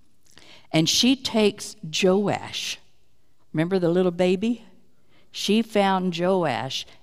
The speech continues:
and she took him and stole him from the older little boys that are over here, that are getting killed. They're being murdered, and she hid him and his nurse in a bedroom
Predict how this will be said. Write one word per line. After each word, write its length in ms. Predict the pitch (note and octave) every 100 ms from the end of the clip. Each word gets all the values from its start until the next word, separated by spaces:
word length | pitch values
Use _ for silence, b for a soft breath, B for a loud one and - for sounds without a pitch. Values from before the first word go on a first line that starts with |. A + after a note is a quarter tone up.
| -
and 200 | E3 D#3+
she 260 | - A#3
took 420 | B3 - D4 D4+ -
him 300 | F#3 F3+ -
and 180 | E3+ E3
stole 600 | - - - A#3 C#4 C4
him 560 | G3 D#3+ C3 C3 D#3+ - b b b -
from 220 | F3+ E3+
the 120 | -
older 320 | F#3 G#3 G3
little 220 | G3 F3+ F3+
boys 460 | G3 F3 B2 B2
that 120 | -
are 140 | D#3 D3+
over 220 | C#3+ C#3
here, 360 | D#3+ B2+ F#2+ -
that 100 | D#3+
are 80 | D3+
getting 300 | E3 D#3+ D3+
killed. 520 | - F3 - - - - - - - - b b b b b - -
They're 220 | D#3+ G3+
being 300 | G3 G#3+ G3
murdered, 540 | F#3+ F#3+ E3+ C#3+ C#3 - - - -
and 180 | D3+ C#3+
she 520 | - G3+ G#3 G#3 G3+
hid 460 | - - G#3 G#3
him 600 | F3 F#3 E3+ D3+ C#3 D3 D3
and 180 | D#3+ E3
his 300 | D#3+ D#3+ D3
nurse 500 | D3+ F3+ G3 F#3 - -
in 80 | D#3
a 80 |
bedroom 880 | D3 F3 A#3 F#3 E3 C3+ F#2 F2+ C#3+